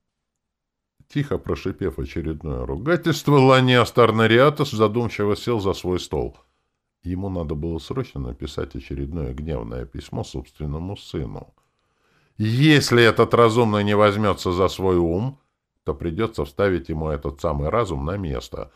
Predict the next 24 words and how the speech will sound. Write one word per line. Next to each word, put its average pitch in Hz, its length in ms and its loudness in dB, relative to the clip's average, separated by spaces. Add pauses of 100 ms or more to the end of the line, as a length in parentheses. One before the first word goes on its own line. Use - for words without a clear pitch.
(200)
при - 120 4
помощи 156 420 4
удара 117 320 6
кинжалом. 90 680 2 (440)
Ничего. - 720 -10 (460)
Когда 143 320 6
у 143 80 8
великого 139 420 6
князя 113 340 0
не 101 120 -2
станет 90 440 -4
наследника, 73 920 -8
то - 200 -10
тут 135 260 -8
же 82 100 -6
главы 76 360 0
великих 71 500 -8
домов 127 380 -6 (460)
начнут 147 440 0
пытаться 135 460 2
навязать 110 500 2
ему 98 160 -2
своих 95 440 0
дочерей, 98 580 -2